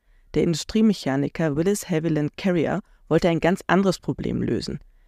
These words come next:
Ihm ging es darum, die Feuchtigkeit aus der Luft zu bekommen, damit die Produktion in der Papierfabrik, in der er arbeitete, nie stillstehen musste. Neunzehnhundertzwei baute er die erste Anlage dazu.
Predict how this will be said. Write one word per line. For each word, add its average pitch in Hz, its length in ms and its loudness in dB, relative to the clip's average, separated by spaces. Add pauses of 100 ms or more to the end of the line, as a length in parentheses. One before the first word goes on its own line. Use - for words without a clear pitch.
(300)
Ihm 185 120 4
ging 226 200 4
es 285 120 0
darum, 180 340 2
die 170 100 -2
Feuchtigkeit 170 640 0
aus 151 100 -2
der 151 140 0
Luft 185 200 -2
zu - 120 -12
bekommen, - 400 -2 (260)
damit 160 240 2
die 190 60 0
Produktion 196 640 2
in 185 140 2
der 170 100 4
Papierfabrik, - 840 -2
in 151 100 0
der 156 140 2
er - 100 -2
arbeitete, 180 600 0 (280)
nie 190 260 2
stillstehen 131 580 0
musste. 127 380 -4 (600)
Neunzehnhundertzwei 214 840 2 (140)
baute 170 260 2
er 143 80 0
die - 180 -6
erste - 360 -2
Anlage 139 400 -2
dazu. - 420 -8